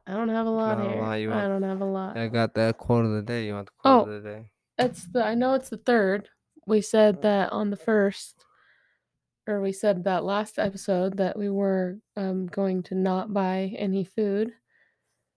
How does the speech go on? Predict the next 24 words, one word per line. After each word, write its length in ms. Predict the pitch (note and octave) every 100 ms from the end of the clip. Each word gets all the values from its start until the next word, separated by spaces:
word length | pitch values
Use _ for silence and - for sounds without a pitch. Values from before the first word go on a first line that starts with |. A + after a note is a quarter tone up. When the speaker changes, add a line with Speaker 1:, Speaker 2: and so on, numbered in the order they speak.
| -
Speaker 1:
like 120 | A#2 G2+
Speaker 2:
Uh-huh. 100 | G2+
Speaker 1:
fast 340 | G3+ G3 -
food 360 | - G3+ G3 G3
or 140 | G3
any 300 | F#3+ F#3+ G3
f-, 220 | E3 C#3 F#3+
Speaker 2:
For 120 | -
the 60 | G#2
Speaker 1:
you 60 |
know, 80 | F#2+
Speaker 2:
month 140 | F#2+ F#2
of 40 |
Speaker 1:
food 280 | G#2 G2+ F2+
for 80 | A2
the 60 |
Speaker 2:
October. 120 | G2+ F#2+
Speaker 1:
month 140 | G2
Speaker 2:
Have 100 | G#2+
Speaker 1:
of 80 | -
Speaker 2:
I 20 |
done 140 | - G#2+ A#2+
Speaker 1:
October. 80 |
Speaker 2:
that? 80 | C3